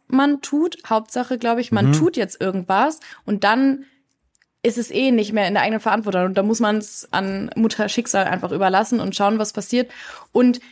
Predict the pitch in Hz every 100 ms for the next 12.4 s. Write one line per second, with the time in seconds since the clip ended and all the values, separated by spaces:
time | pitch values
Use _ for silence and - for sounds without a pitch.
0 | _ _ 262 269 - 226 233 - 233 220
1 | 208 254 240 233 - 214 269 240 240 -
2 | 254 240 208 202 190 247 240 214 208 202
3 | 214 233 240 226 214 208 - - 185 202
4 | 220 220 208 190 196 202 196 196 190 190
5 | 190 214 262 - 202 202 196 254 285 277
6 | - - _ _ - 185 233 117 101 214
7 | - 196 190 208 113 104 - _ 220 254
8 | 202 - - _ _ _ _ _ _ 220
9 | 226 226 247 262 247 233 214 214 - 208
10 | 208 220 220 180 - 208 208 - 220 247
11 | 240 220 214 208 220 240 220 208 220 220
12 | 214 185 180